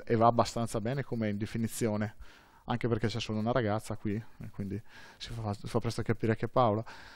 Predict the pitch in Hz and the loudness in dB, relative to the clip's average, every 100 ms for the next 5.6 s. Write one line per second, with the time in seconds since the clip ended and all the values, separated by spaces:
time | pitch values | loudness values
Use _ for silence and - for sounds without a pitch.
0 | - - - 190 170 165 - 165 147 131 | -20 -20 6 12 12 12 10 0 2 0
1 | 151 - 170 139 127 143 175 127 127 127 | 2 4 4 4 4 4 6 6 6 2
2 | 113 123 - 143 135 117 127 120 131 110 | 0 -2 2 4 4 4 2 0 2 2
3 | 165 214 254 127 127 131 156 117 - 151 | 4 4 4 4 6 8 6 4 0 -2
4 | - 156 175 131 113 - 170 156 156 196 | 0 4 6 6 6 2 2 2 6 6
5 | 170 - - 139 123 | 6 0 0 2 0